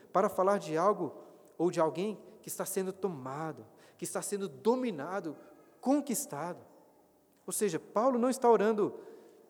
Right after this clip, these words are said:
para que você pegue um livro para ler e compreender sobre o amor de Cristo, ainda que isso possa ajudar. Ele está orando para que você domine,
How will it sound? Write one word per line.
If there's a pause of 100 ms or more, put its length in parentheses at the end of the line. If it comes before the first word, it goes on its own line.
(140)
para
que
você
pegue
um
livro (380)
para
ler
e
compreender
sobre
o
amor
de
Cristo, (640)
ainda
que
isso
possa
ajudar. (920)
Ele
está
orando
para
que
você
domine,